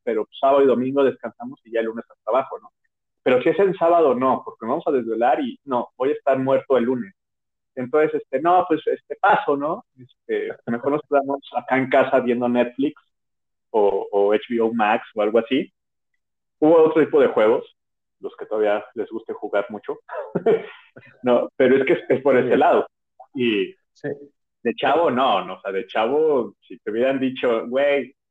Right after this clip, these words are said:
Speaker 1: güey, vas a tu desmadre porque dentro de veinte años no vas a poderlo hacer".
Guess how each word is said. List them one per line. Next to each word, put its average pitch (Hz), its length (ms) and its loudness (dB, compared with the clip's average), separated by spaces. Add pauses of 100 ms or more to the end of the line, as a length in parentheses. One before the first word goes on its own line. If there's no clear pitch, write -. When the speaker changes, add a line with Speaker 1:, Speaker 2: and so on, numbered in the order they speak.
(680)
Speaker 1:
güey, 120 340 -2 (100)
vas 120 340 -2
a 151 120 -2
tu 117 100 -10
desmadre 110 600 -2
porque 92 300 -12 (440)
dentro 101 400 -6
de 98 240 -4 (160)
veinte 135 380 2
años 113 500 -4 (840)
no 113 200 2
vas 147 160 2
a - 40 -20
poderlo 110 440 2
hacer". 92 280 -4